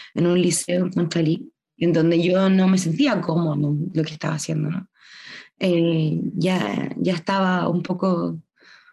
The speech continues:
sobrepasada y, y decido dejar todo y dedicarme solo a lo que tenga que ver con poesía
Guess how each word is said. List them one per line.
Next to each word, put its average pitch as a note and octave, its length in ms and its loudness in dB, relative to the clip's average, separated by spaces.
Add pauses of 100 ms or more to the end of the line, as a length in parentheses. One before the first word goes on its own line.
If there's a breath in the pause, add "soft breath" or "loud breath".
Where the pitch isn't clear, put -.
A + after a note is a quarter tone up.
(180 soft breath)
sobrepasada G3 960 0
y, G#3 400 0
y F#3 40 0
decido A3+ 480 0
dejar A3+ 420 -2
todo A#3 420 0 (560 soft breath)
y - 100 -2
dedicarme G3+ 840 2
solo C#4+ 720 0
a A#3+ 440 0
lo G#3+ 220 -2
que G#3+ 320 -2
tenga A3 300 0
que A3+ 100 -2
ver A3 140 -2
con A3 160 -2
poesía G3 480 -4